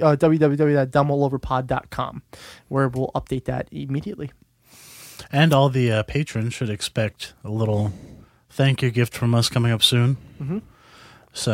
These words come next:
Speaker 1: Yep.
Speaker 2: whenever
Speaker 1: Things are moving forward. It
Speaker 2: So
Speaker 1: just
Speaker 2: hopefully when Tom has a day off, <laughs>
Speaker 1: Yeah.
Speaker 2: we, we can make all those and
Speaker 1: Yeah.
Speaker 2: send them out.
Speaker 1: Yep. Yeah. All of the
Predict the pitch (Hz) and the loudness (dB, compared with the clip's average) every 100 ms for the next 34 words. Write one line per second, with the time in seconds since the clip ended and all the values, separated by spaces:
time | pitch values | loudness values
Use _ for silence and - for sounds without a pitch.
0 | 101 95 - 113 107 104 101 101 95 254 | 0 -4 -8 0 2 2 0 -2 0 0
1 | 254 254 254 226 196 202 151 131 127 139 | 2 2 4 2 6 8 8 6 2 4
2 | 131 165 - 147 135 135 139 127 127 117 | 6 6 6 6 6 6 4 6 4 2
3 | 117 107 117 117 120 107 - - 113 143 | 0 2 2 4 2 2 -2 -6 -4 -4
4 | 120 - 196 - - 185 - 156 139 123 | -6 0 0 0 0 0 0 -4 0 2
5 | 123 120 107 104 104 104 156 139 107 117 | 2 0 0 -2 -4 -2 2 2 2 -2
6 | 107 - 127 - - - - 180 - - | -4 -6 -14 -20 -20 -18 2 2 2 -10
7 | - 151 131 127 - 151 151 143 123 143 | -4 0 0 -2 0 2 4 2 0 0
8 | 139 131 | 0 -2